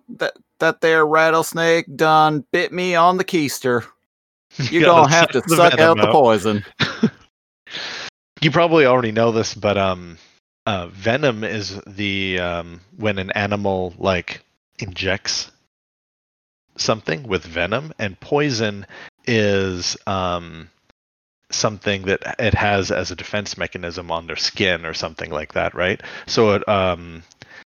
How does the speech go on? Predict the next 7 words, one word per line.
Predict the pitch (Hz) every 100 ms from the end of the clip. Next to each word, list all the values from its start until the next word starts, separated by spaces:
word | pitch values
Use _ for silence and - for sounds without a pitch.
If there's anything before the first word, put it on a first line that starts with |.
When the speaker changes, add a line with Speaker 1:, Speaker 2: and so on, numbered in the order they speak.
| _
Speaker 2:
a | 98 90
tree | - 139 135
dart | 104 85 -
frog, | - 85 78 76 - - _
right? | 92 95 135 - -
That's | 101 -
poisonous, | - - 160 113 98 82 - - -